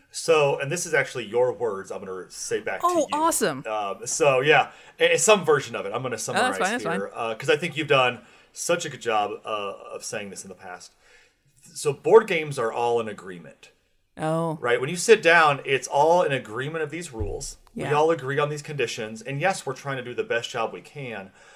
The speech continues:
Speaker 1: but I think it separates everything. Anytime you sit down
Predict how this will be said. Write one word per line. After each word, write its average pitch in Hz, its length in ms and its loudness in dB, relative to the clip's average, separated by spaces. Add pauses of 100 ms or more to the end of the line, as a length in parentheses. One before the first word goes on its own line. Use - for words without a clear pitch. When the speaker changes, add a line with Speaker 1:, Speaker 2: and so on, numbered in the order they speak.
(160)
Speaker 1:
but 131 100 0
I 135 80 6
think 143 400 -4
it 107 180 -8
separates 110 460 -2
everything. 98 520 -12 (200)
Anytime 175 240 -2
you 175 80 -8
sit - 260 -4
down 104 420 -2